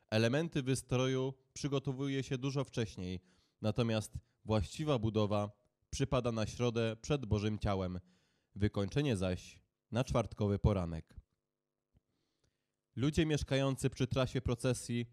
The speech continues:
rokrocznie są proszeni przez kapłana o przystrojenie domów. W oknach wychodzących na drogę stawia się obrazy święte, układa bukiety kwiatów, lokuje krzyż,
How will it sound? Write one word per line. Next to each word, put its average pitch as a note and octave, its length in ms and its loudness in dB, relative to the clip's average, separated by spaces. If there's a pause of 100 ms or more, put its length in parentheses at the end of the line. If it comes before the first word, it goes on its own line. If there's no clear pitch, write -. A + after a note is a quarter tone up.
(160)
rokrocznie A#2+ 540 0
są A2+ 220 -2
proszeni A#2 400 0
przez - 240 -2
kapłana G#2+ 560 0 (420)
o A#2+ 120 2
przystrojenie B2+ 800 4
domów. F2+ 400 -2 (680)
W F#2 100 -8
oknach G2+ 460 0
wychodzących G#2 680 -2
na G2+ 140 -2
drogę G#2 440 2 (400)
stawia D#3 360 0
się C#3 200 -2
obrazy A#2 440 4
święte, G2+ 560 -2 (360)
układa G#2 440 2
bukiety F#2 400 2
kwiatów, G#2+ 640 -4 (300)
lokuje A2 400 0
krzyż, - 460 -4